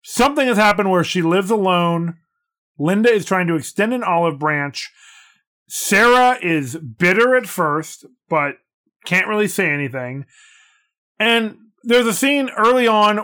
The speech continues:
when Sarah goes into the kitchen when there's a stressful moment at the dinner table to make dessert for people. Aunt Dorothy comes in for a drink because, as we said, she is portrayed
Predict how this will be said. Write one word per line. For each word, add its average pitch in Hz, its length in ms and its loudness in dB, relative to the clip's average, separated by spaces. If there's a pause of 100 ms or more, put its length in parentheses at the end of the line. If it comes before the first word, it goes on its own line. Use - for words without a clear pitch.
when 175 400 0
Sarah 208 360 0
goes 190 280 0
into 170 760 0
the 151 100 -6
kitchen 226 680 -2
when 170 160 -2
there's 151 120 -4
a 135 60 -10
stressful 202 400 -2
moment 180 300 -2
at 147 60 -6
the 139 200 -8
dinner 208 200 -2
table 180 520 0 (300)
to 165 100 -8
make 160 480 -2
dessert 151 400 -2
for 185 140 -6
people. 165 500 -4 (360)
Aunt 190 260 2
Dorothy 170 320 0
comes 135 260 -4
in 123 100 -10
for 123 160 -8
a 120 100 -8
drink 190 400 -2
because, 131 240 -8
as 156 140 -6
we 220 80 -2
said, 175 340 0
she 165 140 -2
is 160 80 0
portrayed 151 540 -4